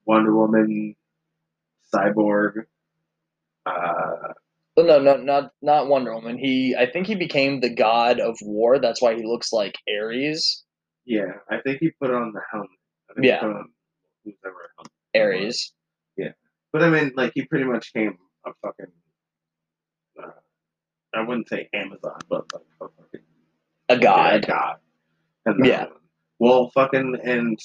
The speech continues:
Speaker 1: Superman's one, he doesn't fucking really become Superman. He
Speaker 2: Becomes Doomsday.
Speaker 1: he becomes Doomsday, yeah. He stabs, stabs himself with that fucking Doomsday serum. So he's pretty much Batman as Doomsday.
Speaker 2: Yeah.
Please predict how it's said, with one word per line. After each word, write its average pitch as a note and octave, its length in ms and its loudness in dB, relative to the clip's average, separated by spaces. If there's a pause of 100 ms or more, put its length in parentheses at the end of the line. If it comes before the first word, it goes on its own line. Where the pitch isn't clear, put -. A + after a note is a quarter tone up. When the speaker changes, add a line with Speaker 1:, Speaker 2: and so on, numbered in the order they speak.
(100)
Speaker 1:
Superman's C#3 500 0
one, A2+ 220 -2
he B2 120 -2
doesn't A#2+ 460 0 (400)
fucking A2+ 420 -6
really A#2+ 200 2
become A2 340 -6
Superman. A2 560 -6
He A2 420 -4 (260)
Speaker 2:
Becomes C3+ 440 4
Doomsday. A#2+ 480 6
Speaker 1:
he B2 60 4
becomes A2+ 420 0 (120)
Doomsday, A#2 540 0
yeah. F#2 300 -2
He - 100 -18 (160)
stabs, G#2+ 260 -2 (540)
stabs G#2 240 -6
himself G#2+ 340 -10
with - 140 -20
that - 220 -8
fucking - 300 -12
Doomsday A2 400 -2
serum. F2+ 320 -2 (920)
So A2+ 160 -2
he's A2 160 -4 (100)
pretty A2+ 140 0
much G#2 200 -2 (120)
Batman E2 680 -4 (880)
as G#2+ 200 -2 (140)
Doomsday. G#2 460 0 (460)
Speaker 2:
Yeah. B2+ 260 4